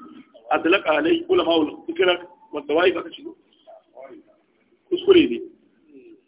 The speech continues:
Eh, malaman firaq da kuma tawaif a gyara. Malaman firaq da kuma tawaif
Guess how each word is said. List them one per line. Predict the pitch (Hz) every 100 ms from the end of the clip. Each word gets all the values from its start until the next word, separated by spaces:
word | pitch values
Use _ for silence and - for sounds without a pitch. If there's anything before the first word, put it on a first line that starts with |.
| _ _ _
Eh, | 147 151
malaman | 156 156 170 202
firaq | 220 185 160
da | 143
kuma | 180 180
tawaif | 156 165 151 131
a |
gyara. | 127 170 156 - - _ _ _ - _ _ _
Malaman | 147 147 180 185
firaq | 208 190 156
da | 147
kuma | 160 170
tawaif | 151 175 -